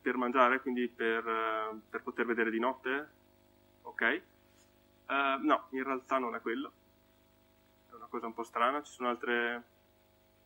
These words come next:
ipotesi? Per spaventare potrebbe essere un'ipotesi, ma no, in questo caso non lo è.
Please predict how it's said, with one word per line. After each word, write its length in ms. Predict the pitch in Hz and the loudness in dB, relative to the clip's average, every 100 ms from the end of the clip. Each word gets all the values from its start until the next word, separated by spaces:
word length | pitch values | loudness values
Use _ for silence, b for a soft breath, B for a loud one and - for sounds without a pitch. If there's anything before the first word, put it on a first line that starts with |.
| _ _ _ _ _ _ _ _ - | _ _ _ _ _ _ _ _ -20
ipotesi? 580 | - 131 123 123 127 143 _ _ _ _ _ _ _ _ _ _ _ _ _ _ _ _ _ _ _ _ - - _ _ _ | -4 -2 -2 -4 -8 -12 _ _ _ _ _ _ _ _ _ _ _ _ _ _ _ _ _ _ _ _ -20 -20 _ _ _
Per 140 | 139 | -4
spaventare 880 | 131 143 139 139 135 180 208 208 196 - _ | -2 0 0 2 2 4 2 -2 -4 -10 _
potrebbe 320 | 123 120 120 | -8 -2 0
essere 180 | 120 - | 0 -2
un'ipotesi, 480 | 120 120 120 147 160 | -2 0 0 -2 -2
ma 200 | 123 107 | 2 2
no, 160 | 104 - | 0 -6
in 60 | |
questo 200 | - 107 | -10 -10
caso 200 | 110 107 | -6 -6
non 140 | 107 98 | -4 -4
lo 100 | |
è. 80 | 98 | -4